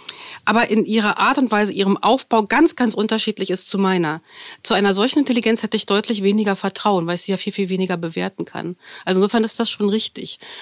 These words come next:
Ein System, was ein Stück weit Bewusstsein hat, verhält sich ver-, vergleichbar zu mir selber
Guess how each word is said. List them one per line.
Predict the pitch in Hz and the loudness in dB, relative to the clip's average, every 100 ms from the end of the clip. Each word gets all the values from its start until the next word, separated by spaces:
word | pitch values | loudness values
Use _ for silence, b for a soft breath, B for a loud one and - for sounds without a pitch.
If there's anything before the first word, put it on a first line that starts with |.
| B | B
Ein | - 185 190 | 0 2 2
System, | 190 - 254 294 311 | 0 0 2 2 2
was | 220 214 | 0 0
ein | 208 | -2
Stück | - 185 | -4 -4
weit | 180 | -2
Bewusstsein | - 190 247 - 262 | -2 0 0 0 0
hat, | 247 | 0
verhält | - 208 196 | 0 0 0
sich | 196 190 - | -2 -8 -4
ver-, | 208 - _ - - | -6 -6 _ -20 -6
vergleichbar | - 185 185 247 - 233 | -2 2 2 2 2 0
zu | - 190 | 0 -2
mir | 175 | 0
selber | 165 185 294 | 0 0 -2